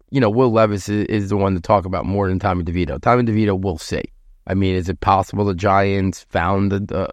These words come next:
a diamond in the rough and found their version of Brock Purdy or something? Yeah, but those, the percentages is minute. But I'm not gonna sit here and say it's not, because I think we all thought the,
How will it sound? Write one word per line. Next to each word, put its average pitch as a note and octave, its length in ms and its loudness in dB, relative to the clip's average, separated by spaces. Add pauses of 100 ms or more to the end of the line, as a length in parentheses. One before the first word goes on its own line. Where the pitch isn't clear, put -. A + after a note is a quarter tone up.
(120)
a E2 260 -2
diamond G2+ 380 0
in G2+ 100 2
the G2 80 0
rough G2+ 400 0
and F2+ 220 -4 (320)
found G2+ 240 0
their A2 160 0
version A2 420 0
of G2 100 -4
Brock G2+ 320 0
Purdy A#2 400 -2
or B2 80 0
something? C3 560 -2
Yeah, B2 280 0
but G#2 180 -6
those, B2 220 0 (140)
the A2 80 -4
percentages G#2 840 -2 (480)
is G#2 180 0
minute. G#2 480 0
But B2 120 2
I'm C3+ 40 4
not C#3+ 100 2
gonna C3+ 100 -2
sit C3+ 160 -4
here B2 160 -2
and A2+ 100 0
say A2+ 140 0
it's F#2+ 140 -6
not, G2 340 -2
because G2 220 -2
I G2+ 100 0
think G#2 220 -2
we G#2 140 0
all G2 140 -2
thought G2+ 260 -2
the, G2 300 -2